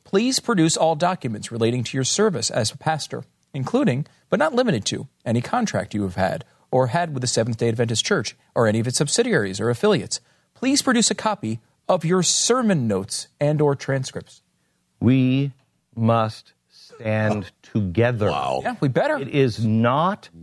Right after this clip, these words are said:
Speaker 2: my faith that is under attack. It is your faith as well. It is not my church or your church. It's his church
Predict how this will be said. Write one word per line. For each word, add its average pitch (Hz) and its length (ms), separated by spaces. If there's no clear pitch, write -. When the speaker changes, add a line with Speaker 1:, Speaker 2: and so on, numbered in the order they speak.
Speaker 2:
my 135 480
faith 117 600
that 110 200
is 110 220
under 110 340
attack. 92 540
It 131 140
is 131 300
your 139 380
faith 151 500
as 143 220
well. 127 480
It 156 160
is 147 280
not 175 520
my 160 320
church - 500
or 170 220
your 175 260
church. - 460
It's 147 300
his 202 680
church - 540